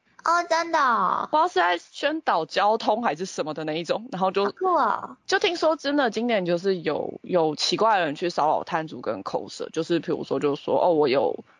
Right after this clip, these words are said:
Speaker 2: 管道可以帮你买本子啊，或是我有管道可以让你成为 VTuber 啊”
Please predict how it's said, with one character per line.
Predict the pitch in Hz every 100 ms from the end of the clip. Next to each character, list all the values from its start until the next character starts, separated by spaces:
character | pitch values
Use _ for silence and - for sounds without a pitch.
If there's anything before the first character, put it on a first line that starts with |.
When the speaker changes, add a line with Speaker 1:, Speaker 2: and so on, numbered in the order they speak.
| -
Speaker 2:
管 | 180 147
道 | 208 196
可 | 220
以 | 170
帮 | 175
你 | 165
买 | 143 151
本 | - 90
子 | - -
啊， | - - 117
或 | 180 175
是 | 180
我 | 160
有 | 160
管 | - -
道 | 165
可 | 165 160
以 |
让 | 160 165
你 |
成 | 165 -
为 | 127
VTuber | 175 220 214 196 156
啊” | 156 85 -